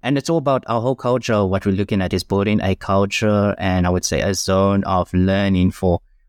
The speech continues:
our clients, the kids and the grandkids, and also their families in years to come, because that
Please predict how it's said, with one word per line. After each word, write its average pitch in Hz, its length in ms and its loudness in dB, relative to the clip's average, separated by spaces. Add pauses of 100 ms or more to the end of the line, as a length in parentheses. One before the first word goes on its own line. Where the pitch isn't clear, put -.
(140)
our 98 140 -2
clients, 110 720 -2 (240)
the 95 100 -2
kids 117 360 -4
and 98 120 -2
the 92 60 0
grandkids, 92 680 -4 (280)
and 107 120 -6
also 110 180 -4
their 98 120 -4
families 101 600 0
in 92 200 -2
years 92 200 -2
to 92 80 -4
come, 87 260 -4
because 95 520 -4 (680)
that - 440 -4